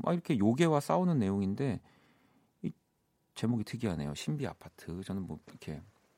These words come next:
아, 이게 티비 시리즈로도 있고 뮤지컬로도 완전 인기가 많다고 한, 하는군요.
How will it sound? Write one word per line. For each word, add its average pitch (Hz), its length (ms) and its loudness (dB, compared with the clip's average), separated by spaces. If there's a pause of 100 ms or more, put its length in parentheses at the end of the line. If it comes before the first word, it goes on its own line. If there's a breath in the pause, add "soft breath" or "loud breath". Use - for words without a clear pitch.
(1120 loud breath)
아, 95 180 4
이게 90 120 4
티비 220 300 6
시리즈로도 131 1500 6
있고 90 640 4
뮤지컬로도 147 680 2
완전 104 420 4
인기가 104 320 2
많다고 113 480 -2
한, 156 420 0
하는군요. 135 720 0